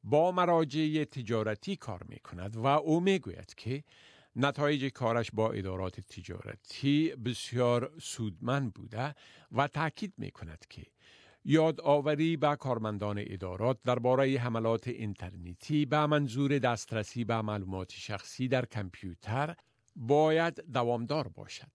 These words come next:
در غیر آن، کارمندان ادارات موجودیت این تهدیدات را به باد فراموشی می سپارند. وقتی که انگلیسی زبان اولیتان باشد، درک جنایات اینترنتی می تواند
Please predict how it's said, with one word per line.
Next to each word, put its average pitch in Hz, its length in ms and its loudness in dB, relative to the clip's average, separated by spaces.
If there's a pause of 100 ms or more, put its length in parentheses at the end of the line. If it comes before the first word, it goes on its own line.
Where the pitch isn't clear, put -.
(580)
در 151 140 4
غیر 190 340 0
آن، 123 200 -4
کارمندان 127 680 2
ادارات 101 640 0 (580)
موجودیت 160 640 2
این 139 300 0
تهدیدات 104 840 0
را 110 360 4 (100)
به 110 180 4
باد 104 400 0
فراموشی 98 720 -4
می 107 140 -2
سپارند. 90 720 -14 (1300)
وقتی 165 340 0
که 214 140 -6
انگلیسی 185 420 -2
زبان 139 320 2
اولیتان 107 920 0
باشد، 101 460 -4 (640)
درک 147 240 2
جنایات 120 640 0
اینترنتی 98 840 -6
می 139 200 2
تواند 101 680 -6